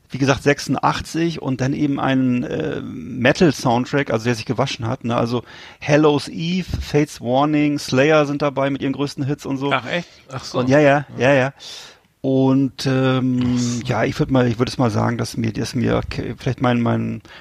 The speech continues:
Speaker 1: Favorit wäre jetzt hier vielleicht mal Captor of Sin von Slayer.
Speaker 2: Ach
Speaker 1: Ähm,
Speaker 2: so.
Speaker 1: und,
Speaker 2: Äh,
Speaker 1: äh,
Speaker 2: sieben Komma null auf I M D B, ab sechzehn Jahren, eins neununddreißig. Ganz schön
Speaker 1: Ja.
Speaker 2: lang. Ja.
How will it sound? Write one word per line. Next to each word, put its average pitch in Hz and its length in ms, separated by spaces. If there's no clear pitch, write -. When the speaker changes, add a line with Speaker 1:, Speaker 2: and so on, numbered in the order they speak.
Speaker 1:
Favorit 139 380
wäre 139 160
jetzt 131 200
hier 127 220
vielleicht 123 380
mal 120 240
Captor 135 360
of 117 100
Sin 143 280
von 117 160
Slayer. 135 440
Speaker 2:
Ach 123 220
Speaker 1:
Ähm, 120 80
Speaker 2:
so. 120 320
Speaker 1:
und, 120 460
Speaker 2:
Äh, 131 200
Speaker 1:
äh, 123 60
Speaker 2:
sieben 120 180
Komma 127 220
null 151 160
auf 127 100
I 139 140
M 143 140
D 135 100
B, 165 280
ab - 140
sechzehn 135 400
Jahren, 143 340
eins 135 280
neununddreißig. 127 720
Ganz - 140
schön 131 140
Speaker 1:
Ja. 127 40
Speaker 2:
lang. 123 360
Ja. 113 160